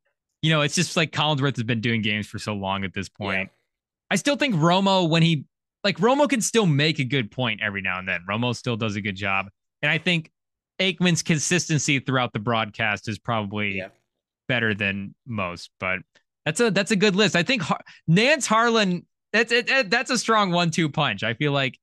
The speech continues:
Speaker 2: I just, yeah, for me, like, I like the play-by-play because I feel like when it comes to the color guys, like, especially Tony Romo and Chris Collinsworth, like, their bias comes out a lot. Where, like, in the
Speaker 1: Mm.
Speaker 2: play-by-play, that doesn't really happen because, like, with what they call, it really can't.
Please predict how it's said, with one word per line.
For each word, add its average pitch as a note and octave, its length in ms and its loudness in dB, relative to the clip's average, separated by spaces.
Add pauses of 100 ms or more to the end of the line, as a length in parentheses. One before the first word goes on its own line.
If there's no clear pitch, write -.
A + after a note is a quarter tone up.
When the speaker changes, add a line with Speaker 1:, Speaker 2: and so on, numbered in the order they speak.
(120)
Speaker 2:
I F3+ 180 0
just, A#3 340 -8
yeah, C#3 260 -4 (280)
for G3 160 -4
me, A3 260 -4
like, G#3 320 -4
I D#3+ 140 -2
like F#3+ 200 -2
the F3+ 80 -6
play-by-play F3+ 560 0
because F3 380 -8
I D3+ 80 -6
feel E3+ 160 -4
like E3 180 -4
when D#3 100 -6
it D3 60 -12
comes D3 220 -10
to D#3+ 60 -8
the C#3+ 80 -6
color C#3+ 260 -6
guys, D3+ 300 -4
like, C3 120 -10
especially D3+ 400 -8
Tony C#3+ 300 -6
Romo C3 340 -6
and B2 80 -10
Chris - 180 -14
Collinsworth, B2+ 640 -12 (560)
like, C#3 140 -6
their D#3+ 160 0
bias C#3 480 -4
comes C3 260 -10
out B2+ 180 -6
a A2 40 -10
lot. G#2+ 420 -12 (920)
Where, E3+ 180 2
like, F3 140 2
in B2+ 240 0
the G2+ 80 -2
Speaker 1:
Mm. F2+ 60 -16
Speaker 2:
play-by-play, E3+ 680 0
that C#3+ 180 -6
doesn't D3+ 240 -8
really C#3+ 260 -8
happen B2+ 460 -6
because, C#3 380 -6
like, C3 180 -6
with B2+ 240 -12
what A#2+ 280 -8
they C3+ 120 -6
call, C3+ 320 -6
it A2 120 -8
really B2 200 -10
can't. - 400 -12